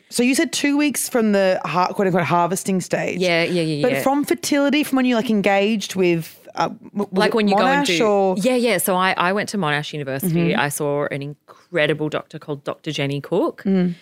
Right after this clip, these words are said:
Speaker 2: where we went in, we did our, my fertility tests, and then you kind of wait until you're in the right point in your cycle.
Speaker 1: Mm-hmm, mm-hmm.
Speaker 2: So I think I, I did my fertility tests, and then it was a couple weeks, like, you know, it was a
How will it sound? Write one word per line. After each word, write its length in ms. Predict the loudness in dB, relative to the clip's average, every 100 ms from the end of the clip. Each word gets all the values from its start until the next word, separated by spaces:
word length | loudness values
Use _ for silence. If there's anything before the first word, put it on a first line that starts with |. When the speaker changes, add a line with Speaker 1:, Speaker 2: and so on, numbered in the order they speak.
| _ -4
Speaker 2:
where 240 | 0 2
we 120 | 0
went 360 | 0 2 0 0
in, 280 | 0 0 0
we 120 | -2
did 500 | 0 0 0 -2 -8 -16 -4
our, 320 | 0 2 0
my 240 | -2 -2 -4
fertility 520 | -6 -2 0 2 0
tests, 520 | 0 -2 0 -2 -6 -10 -20 -6
and 220 | -2 0
then 400 | 2 2 2 -2 -6 -6
you 100 | -6
kind 260 | -2 0 2
of 80 | 2
wait 220 | 4 4
until 240 | 2 0
you're 140 | 0 2
in 60 |
the 80 | 2
right 300 | 0 0 -2 _
point 300 | -8 -4 -4 -4
in 160 | -4 -2
your 240 | -2 -4
cycle. 540 | 0 2 4 2 2
Speaker 1:
Mm-hmm, 140 | 0 0
mm-hmm. 20 |
Speaker 2:
So 400 | 2 4 2 0 -6 -20 -8
I 80 | -4
think 200 | -2 2
I, 200 | 2 0 -2
I 100 | -4
did 240 | -2 -4
my 140 | -2 -4
fertility 460 | -4 -4 -2 -2
tests, 260 | -2 -2 -2 -2
and 160 | -2
then 80 | -2
it 80 | -2
was 100 | -4
a 60 |
couple 560 | -6 -12 -10 -6 -2 0
weeks, 440 | 0 -2 -4 -6 -6 -4
like, 320 | -2 -2 -10 _
you 100 | -8
know, 140 | -6 -6 -8 _
it 60 | -8
was 120 |
a 60 | -6